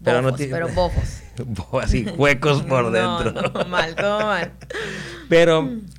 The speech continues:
Speaker 1: obviamente, claro, todos queremos como ese cuerpo de, para el
Speaker 2: Ujú.
Speaker 1: verano y,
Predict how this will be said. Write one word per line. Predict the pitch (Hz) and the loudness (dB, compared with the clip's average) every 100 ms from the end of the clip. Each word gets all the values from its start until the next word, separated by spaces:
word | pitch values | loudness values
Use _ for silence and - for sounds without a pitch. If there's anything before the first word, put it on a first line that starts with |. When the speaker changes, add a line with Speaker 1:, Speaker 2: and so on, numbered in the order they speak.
| 139 | -2
Speaker 1:
obviamente, | 139 139 131 127 131 | 2 2 2 0 -2
claro, | 127 113 113 113 113 107 | -2 0 2 2 2 0
todos | 110 113 | 0 -2
queremos | - 101 98 104 | -2 -4 -4 -6
como | - 98 92 | -6 -6 -4
ese | 90 92 | -4 -6
cuerpo | 101 98 98 101 | -4 -4 -4 -6
de, | 95 87 80 80 | -6 -8 -10 -14
para | - 90 | -8 -6
el | 85 | -4
Speaker 2:
Ujú. | |
Speaker 1:
verano | 101 92 95 95 92 87 82 | -6 -4 -4 -4 -6 -6 -8
y, | 82 | -12